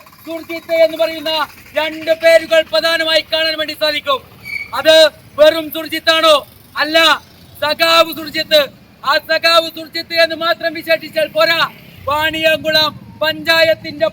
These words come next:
പ്രസിഡന്റിന്റെ മകനാണ് സുർജിത്ത്. അതുകൊണ്ടൊന്നും തീർന്നില്ല. ഹാരിസ്, സഖാവ്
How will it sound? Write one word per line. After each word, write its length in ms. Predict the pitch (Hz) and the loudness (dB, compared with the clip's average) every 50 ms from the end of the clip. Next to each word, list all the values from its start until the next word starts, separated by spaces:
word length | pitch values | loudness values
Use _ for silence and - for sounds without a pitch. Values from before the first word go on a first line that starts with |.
| 302 | -2
പ്രസിഡന്റിന്റെ 720 | - 320 311 311 330 330 339 330 302 320 320 302 311 311 294 - - - - - - - 311 | -2 -2 -2 -2 -2 -2 -2 -2 -2 -4 -6 -2 0 0 0 0 -4 -10 -20 -18 -10 -6 -4
മകനാണ് 500 | 320 320 330 330 311 320 311 311 311 302 294 | -4 -2 0 -2 0 0 -2 -4 -4 -6 -10
സുർജിത്ത്. 400 | 302 294 - 302 294 - 294 277 254 - - - - - - - - - - - - - 269 | -10 -14 -12 -12 -8 -4 -4 -4 -4 -6 -12 -14 -16 -16 -18 -16 -16 -16 -16 -14 -8 -8 -8
അതുകൊണ്ടൊന്നും 540 | 269 302 302 311 302 311 302 302 320 311 - 320 | -6 -6 -6 -4 -2 -2 -2 -2 -2 -4 -2 -2
തീർന്നില്ല. 340 | 320 311 311 320 320 320 311 277 226 - - - - - - 214 | -2 -2 -2 -2 0 2 0 0 -2 -4 -14 -20 -20 -16 -8 -6
ഹാരിസ്, 520 | 269 302 311 330 330 330 302 - 330 320 302 269 - - - - - - - - - - - 285 | -2 0 0 0 0 -2 -6 0 0 2 2 0 -2 -10 -20 -20 -20 -20 -20 -20 -18 -8 -6 -6
സഖാവ് 440 | 302 302 330 330 330 330 320 320 | -4 -2 0 0 2 2 0 0